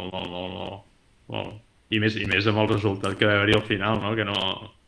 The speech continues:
Ni de bon tros co-, hi comptàvem, no? Que això més o menys també ens va passar igual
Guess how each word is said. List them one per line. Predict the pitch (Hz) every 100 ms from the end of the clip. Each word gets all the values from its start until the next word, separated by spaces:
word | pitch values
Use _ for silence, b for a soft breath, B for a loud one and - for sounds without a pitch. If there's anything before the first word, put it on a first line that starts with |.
| _ -
Ni | 123
de | 104 104
bon | 110
tros | 107 107 -
co-, | 143
hi | - 120
comptàvem, | 92 92 113 113 95
no? | 107 165 - _ _ _ _ _ -
Que | -
això | 107 101
més | 113
o | 107
menys | 107 110
també | 123
ens | 120
va | 117
passar | 117 113 104
igual | 104 107 101 95 90